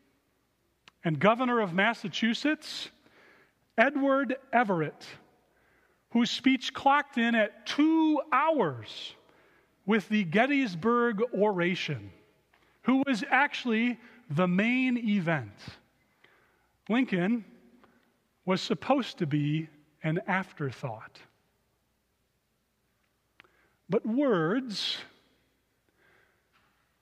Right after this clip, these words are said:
when spoken well, are remembered.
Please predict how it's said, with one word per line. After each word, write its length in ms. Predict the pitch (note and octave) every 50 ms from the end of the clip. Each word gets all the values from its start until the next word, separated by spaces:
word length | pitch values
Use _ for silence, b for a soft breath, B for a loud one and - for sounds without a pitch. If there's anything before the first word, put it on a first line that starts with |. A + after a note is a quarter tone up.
| _
when 200 | - F#3 G3 G#3
spoken 800 | F#3+ - - - - - C4+ D4+ - - D4 C#4+ B3+ A#3+ A3 F3
well, 640 | E3+ F#3+ F#3 D#3+ C3+ C3 C#3 D#3 F#3+ A#3+ C4 B3+ G#3+ b b b b b b b b b b b _ _ _ _ _ _ _ _ _ _ _ _ _ _ _ _ _ _ _ _ _ _ _ _ _ _ _ _ _ _ _ _ _ _ _ _ _ _ _ _ _ _ _ _ _ _ _ _ _ _ _ _ _ _ _ _ _ _ _ -
are 120 | D#3+ D#3
remembered. 720 | D3+ E3+ F3+ F#3+ G3+ G#3 G3 D#3+ C3 A#2+ A2 G#2 G2+ -